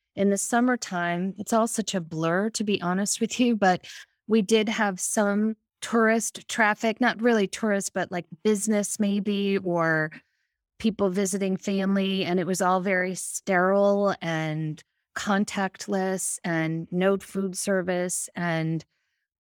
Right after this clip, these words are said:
a little bit scary. I remember getting packages and food deliveries and sterilizing them on the back deck before we brought them in, things like that. But that summer, I started getting phone calls from kids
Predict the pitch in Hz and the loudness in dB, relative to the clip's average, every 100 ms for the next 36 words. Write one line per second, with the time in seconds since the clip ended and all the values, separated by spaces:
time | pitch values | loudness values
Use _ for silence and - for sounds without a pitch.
0 | _ _ _ _ _ _ _ _ _ - | _ _ _ _ _ _ _ _ _ -6
1 | 185 208 196 190 185 - - - 185 185 | 2 4 6 4 0 -4 -8 -4 0 2
2 | 202 214 214 220 202 180 180 180 180 185 | 2 0 -2 -2 -2 0 0 0 0 0
3 | 180 196 185 180 180 - 185 185 196 180 | 0 0 -2 -4 -6 -4 -4 -4 -6 -6
4 | 190 180 175 175 165 170 - 196 185 185 | -6 -4 -4 -4 -4 -6 0 0 2 0
5 | 190 180 180 175 180 170 156 160 160 _ | 0 -2 -2 -2 -4 -4 -2 -4 -6 _
6 | _ _ _ _ - - 196 185 185 185 | _ _ _ _ -12 -2 2 2 2 0
7 | 180 196 185 185 175 170 165 170 170 - | -2 -4 -2 -2 0 0 -2 0 -2 -4
8 | - 175 190 - 185 185 180 180 175 156 | -4 -2 -2 -4 -6 -2 -2 0 0 0
9 | - 180 170 170 170 185 185 180 165 - | 0 0 0 -2 -2 -2 0 -2 -4 -2
10 | 156 147 - 190 180 - _ _ _ - | -2 -2 -4 0 0 0 _ _ _ 0
11 | 185 - - 269 269 214 196 233 _ _ | 0 0 0 4 6 6 4 0 _ _
12 | - 196 190 196 185 190 185 180 180 185 | -4 -2 0 0 -2 -2 -2 -2 -2 -4
13 | 175 - 175 175 - 180 180 - 180 175 | -4 -2 -2 -2 -4 -4 -4 -2 -2 -2
14 | 180 - | -6 -10